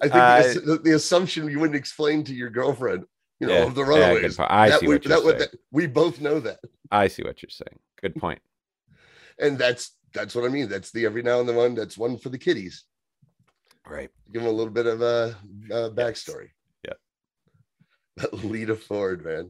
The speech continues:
Speaker 1: Ugh. I like the Runaways well enough, but I was never a Lita Ford fan, her solo
Speaker 2: Mm.
Speaker 1: stuff.
Speaker 2: She did her own thing. I, I, I couldn't tell you. I couldn't name a single song of hers.
Speaker 1: I do remember,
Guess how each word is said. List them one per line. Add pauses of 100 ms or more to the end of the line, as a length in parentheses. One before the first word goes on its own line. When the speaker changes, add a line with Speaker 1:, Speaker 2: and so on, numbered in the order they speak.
(140)
Speaker 1:
Ugh. (2000)
I
like
the
Runaways
well
enough,
but
I
was
never
a
Lita
Ford
fan,
her
solo
Speaker 2:
Mm.
Speaker 1:
stuff.
Speaker 2:
She (140)
did
her
own
thing.
I,
I, (280)
I (280)
couldn't
tell
you.
I
couldn't
name
a (180)
single (480)
song
of
hers. (220)
Speaker 1:
I
do
remember,